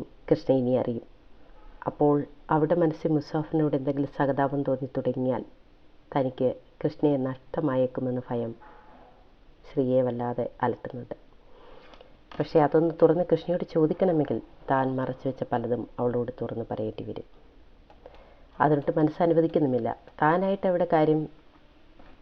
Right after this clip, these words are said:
താനായിട്ട് അയാളുടെ കാര്യം തൻ്റെ ഭാര്യയോട് പറയുക. എന്നിട്ട് അവിടെ മുഖത്ത് വിരിയുന്ന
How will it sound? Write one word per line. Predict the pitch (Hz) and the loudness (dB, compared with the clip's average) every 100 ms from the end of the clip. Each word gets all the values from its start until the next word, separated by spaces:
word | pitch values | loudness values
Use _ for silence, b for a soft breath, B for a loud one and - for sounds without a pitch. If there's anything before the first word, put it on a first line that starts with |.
| - - | -16 0
താനായിട്ട് | 156 160 190 180 131 - - | 4 4 2 -2 -2 -4 -2
അയാളുടെ | 135 143 160 165 | 2 4 4 2
കാര്യം | 135 123 120 - | 2 2 0 -2
തൻ്റെ | 127 - - | -2 -2 0
ഭാര്യയോട് | 123 127 123 - | 0 0 -2 -4
പറയുക. | 117 123 - - - | -6 -6 -10 -10 -4
എന്നിട്ട് | 139 139 | -2 0
അവിടെ | 139 131 147 | 0 0 -2
മുഖത്ത് | 127 127 147 | -4 -4 -2
വിരിയുന്ന | 160 139 135 | 0 2 0